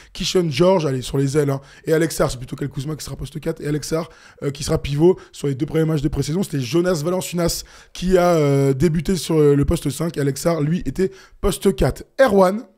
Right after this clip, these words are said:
on va parler du numéro deux de la draft, Alex Sarr.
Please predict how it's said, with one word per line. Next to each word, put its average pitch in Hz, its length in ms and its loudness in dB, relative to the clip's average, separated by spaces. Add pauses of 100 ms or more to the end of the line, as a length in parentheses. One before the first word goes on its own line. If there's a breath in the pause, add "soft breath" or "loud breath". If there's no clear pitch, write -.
(960)
on 175 60 -6
va 170 140 4
parler 156 220 4
du 151 100 -4
numéro 139 240 -2
deux 151 80 -4
de 147 60 -8
la 135 80 -10
draft, - 420 -16 (120)
Alex 156 300 -4
Sarr. 160 260 -16